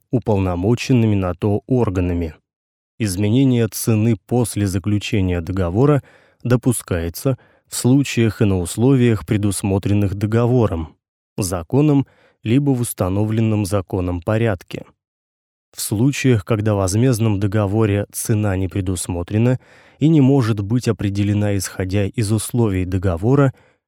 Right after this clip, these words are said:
исполнение договора должно быть оплачено по цене, которая при сравнимых обстоятельствах обычно взимается за аналогичные товары,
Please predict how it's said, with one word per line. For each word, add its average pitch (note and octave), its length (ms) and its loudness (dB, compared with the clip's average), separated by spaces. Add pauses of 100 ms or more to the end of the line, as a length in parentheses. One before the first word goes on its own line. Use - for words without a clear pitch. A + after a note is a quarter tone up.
исполнение G#2 760 2
договора G2 600 0
должно G2+ 400 0
быть G2 200 -4
оплачено A2 580 0
по - 140 -4
цене, G2+ 560 -2 (340)
которая G#2+ 560 2
при G#2+ 140 -4
сравнимых G2 640 0
обстоятельствах A#2 1040 -2 (260)
обычно B2+ 540 0
взимается G2+ 640 0
за G2 160 0
аналогичные F#2+ 720 -2
товары, A2 580 0